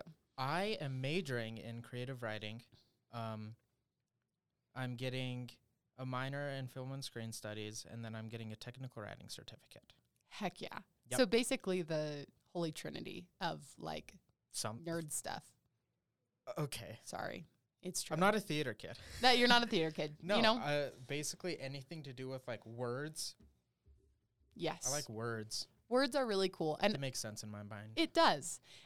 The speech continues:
Speaker 2: And something really cool about Tanner is I don't think that there is, like, a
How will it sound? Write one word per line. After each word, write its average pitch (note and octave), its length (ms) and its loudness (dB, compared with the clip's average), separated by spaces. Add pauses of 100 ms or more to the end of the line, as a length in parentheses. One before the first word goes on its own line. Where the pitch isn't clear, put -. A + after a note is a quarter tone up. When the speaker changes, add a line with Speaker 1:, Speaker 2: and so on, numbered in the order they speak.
Speaker 2:
And C4+ 180 8
something F4+ 400 4
really A#3 480 0
cool A#3 460 2
about F3 480 4
Tanner G3 260 2
is F#3 120 4
I E3+ 100 4
don't G#3+ 320 4
think C#4 200 2
that F#3+ 180 -4
there F3 360 4
is, D#3+ 440 0
like, D#3 400 -2 (280)
a F#3+ 80 -6